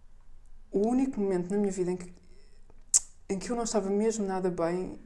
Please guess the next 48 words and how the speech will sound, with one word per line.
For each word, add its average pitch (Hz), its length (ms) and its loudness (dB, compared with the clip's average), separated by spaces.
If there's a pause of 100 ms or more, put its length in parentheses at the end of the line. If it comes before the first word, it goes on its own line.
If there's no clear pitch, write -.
(300)
e 196 160 0
em 190 80 0
que 185 100 -2
eu 208 60 6
achei 208 200 2
que - 200 -10
não 196 220 2
ia 196 140 6
voltar 185 300 2
a 185 40 0
escrever 185 260 -2
poesia, 180 460 0
né? 175 160 -2 (120)
Quando 185 200 0
eu 185 60 2
te 185 60 -2
estava, 175 260 0
estávamos 185 300 -2
a 185 40 -4
começar 180 240 -4
esta 175 160 -4
conversa, 175 320 -2
eu - 20 -2
estava-te 165 300 -2
a 180 40 -4
dizer 180 160 -2
que 175 80 -4
estava 175 180 -2
farta 165 340 -4
de 175 80 -8
poesia. 175 640 -2 (1500)
Houve 226 260 10
um 226 60 4
momento 214 520 6
em 214 80 0
que 214 100 6
eu 202 60 8
fui 196 280 4
ao 190 120 8
quarto, 185 800 0
fui, - 300 0
nunca 226 280 4
tinha 247 220 4
ido 226 160 6
à 214 40 8
casa 208 300 4
do 190 80 2
Keats - 540 -2